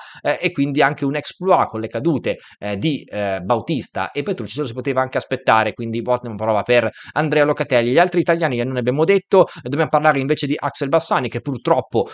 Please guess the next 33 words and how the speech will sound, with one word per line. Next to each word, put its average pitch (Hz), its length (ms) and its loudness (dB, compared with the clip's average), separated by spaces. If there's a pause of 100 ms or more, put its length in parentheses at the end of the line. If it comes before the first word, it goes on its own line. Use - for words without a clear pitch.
(100)
con 147 180 2
questa 139 300 0
Kawasaki 127 560 0
non 127 100 -4
riesce 139 220 -8
ancora 139 240 -2
ad - 80 -2
adattarsi, 165 760 -2 (140)
eh, 135 180 2
e 151 120 0
sta 139 260 2
molto 143 300 0
deludendo 151 240 0
rispetto 120 260 -8
alle 113 100 -2
aspettative 120 480 -4
dopo 101 220 -4
anni 110 220 -4
però 123 180 0
con 143 220 -4
Ducati. 107 520 -2 (140)
Eh, 123 160 -2
certo, 98 320 -4
comunque 110 380 -6
un 110 60 -6
apprendistato 113 560 -8
con, 117 200 -10
eh, 107 600 -8
la 120 160 0
ma-, 123 260 -2
moto 131 260 0
verde 123 460 0
effettivamente 123 800 -2